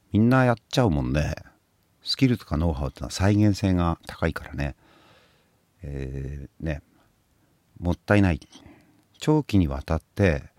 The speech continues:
反映していくっていうのが、あの、企業の目的ですよね。今だけじゃなくて、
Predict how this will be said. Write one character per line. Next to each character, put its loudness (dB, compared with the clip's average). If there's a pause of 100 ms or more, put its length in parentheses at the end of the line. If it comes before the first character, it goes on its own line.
(520)
反 2
映 2
し -8
て -2
い -4
く -6
っ -8
て -8
い 0
う 0
の -4
が、 -8 (1600)
あ 0
の、 -2
企 -2
業 4
の -8 (220)
目 -6
的 -4
で 2
す -8
よ -12
ね。 -6 (760)
今 2
だ -2
け -10
じ -6
ゃ -2
な 0
く -20
て、 -10